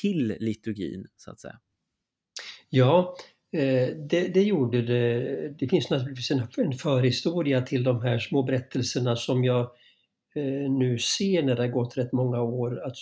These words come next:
Speaker 1: Mm.
Speaker 2: hur betydelsefulla de var för mig. De var katalysator till någonting, men bakgrunden är ju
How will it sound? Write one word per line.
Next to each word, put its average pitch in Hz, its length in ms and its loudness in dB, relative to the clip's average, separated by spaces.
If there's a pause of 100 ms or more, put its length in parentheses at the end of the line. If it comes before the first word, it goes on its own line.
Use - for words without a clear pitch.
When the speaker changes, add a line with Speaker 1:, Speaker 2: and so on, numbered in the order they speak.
Speaker 1:
Mm. 107 200 -14
Speaker 2:
hur 131 260 -4
betydelsefulla 135 920 -2
de 135 220 -2
var 202 260 -2
för 120 260 -2
mig. 127 300 -4 (380)
De 139 160 -6
var 127 180 -2
katalysator 131 840 -2
till 135 180 -4
någonting, 131 500 0
men 131 400 0
bakgrunden 170 600 2
är 151 240 0
ju 135 360 -2